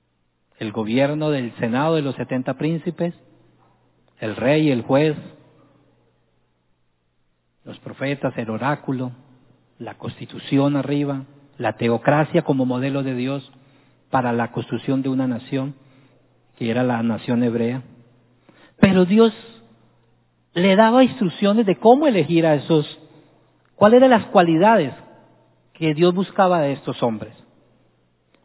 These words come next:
Primero, era por consentimiento, no por imposición. Hoy en día la gente va a votar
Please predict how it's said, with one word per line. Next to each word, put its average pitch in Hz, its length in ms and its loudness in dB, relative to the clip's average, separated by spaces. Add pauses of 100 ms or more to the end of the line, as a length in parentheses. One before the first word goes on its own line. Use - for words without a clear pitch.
(120)
Primero, 170 480 4 (280)
era 180 240 0
por 180 240 0
consentimiento, 120 840 -6 (540)
no 170 220 2
por 190 160 -2
imposición. 147 720 -8 (720)
Hoy 170 180 2
en 190 100 0
día 190 200 4
la 175 100 4
gente 160 320 -2
va 165 240 0
a 160 240 -4
votar 156 640 -2